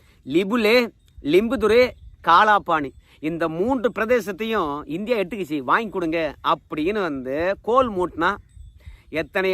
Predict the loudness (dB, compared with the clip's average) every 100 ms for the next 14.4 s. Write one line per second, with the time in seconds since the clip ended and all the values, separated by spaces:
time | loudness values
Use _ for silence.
0 | 4 2 0 2 4 4 2 0 0 0
1 | 0 -2 -2 -6 -6 -2 -2 0 -2 -2
2 | -6 -4 -2 0 -2 0 -4 -2 -4 -2
3 | -6 -4 -4 -2 -2 0 -2 -2 -2 -2
4 | -6 -8 -12 -16 -14 -12 -14 -4 0 0
5 | 0 -2 0 2 0 -2 0 2 2 2
6 | 2 0 0 0 -2 -4 -2 0 2 2
7 | 0 -2 -4 -4 -4 -4 -4 -8 -12 -6
8 | 0 0 2 2 2 0 0 -2 -4 -6
9 | 0 2 2 -2 -6 -2 -2 -2 0 -2
10 | -2 -4 -2 -2 -2 -2 -2 -2 0 0
11 | -2 -4 -2 -2 0 0 2 2 0 -2
12 | 0 2 0 -2 -6 _ _ -6 -2 -2
13 | 0 0 0 -2 -2 -2 -2 -4 -4 -2
14 | -4 -4 -4 0